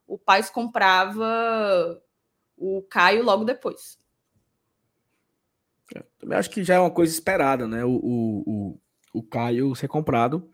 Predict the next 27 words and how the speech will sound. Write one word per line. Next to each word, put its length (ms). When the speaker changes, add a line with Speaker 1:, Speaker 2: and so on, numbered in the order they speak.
Speaker 2:
É, 360
se 120
eu 40
não 40
me 60
engano, 260
o 40
Fortaleza 500
Speaker 1:
Ele 60
tá 80
dizendo 180
Speaker 2:
já 100
Speaker 1:
quanto, 880
quanto 340
o 40
Caio 360
custa, 640
né? 200
Não 120
dá 140
pra 140
saber. 500
O 120
Paes 220
falou 340
que 140
tem 1200